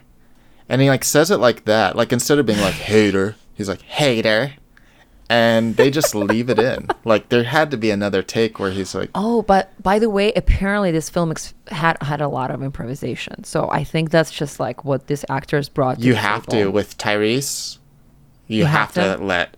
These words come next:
Speaker 1: there be improvisation 'cause he's so good at it, even though it's nonsense.
Speaker 2: Mm-hmm.
Speaker 1: He's really good at it.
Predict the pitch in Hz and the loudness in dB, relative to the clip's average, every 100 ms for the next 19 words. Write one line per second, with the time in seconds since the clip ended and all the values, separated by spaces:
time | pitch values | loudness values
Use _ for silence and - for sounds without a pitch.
0 | - - 95 90 92 90 95 90 90 92 | -16 -6 -4 -2 -2 -2 -2 -4 -4 -4
1 | 90 92 92 95 92 - 92 92 95 95 | -6 -8 -10 -8 -6 -4 -4 -2 -2 -2
2 | 90 82 - 113 98 98 90 95 90 92 | -4 -6 -4 -4 0 -2 -2 -6 -4 -4
3 | 98 113 113 - - - _ _ _ _ | -4 -4 -4 -6 -14 -16 _ _ _ _
4 | - 175 151 - 175 151 156 101 92 92 | -2 -2 -2 -6 -8 -6 -2 -2 -2 -4
5 | 98 90 90 87 82 - - | -4 -2 -4 -6 -8 -10 -14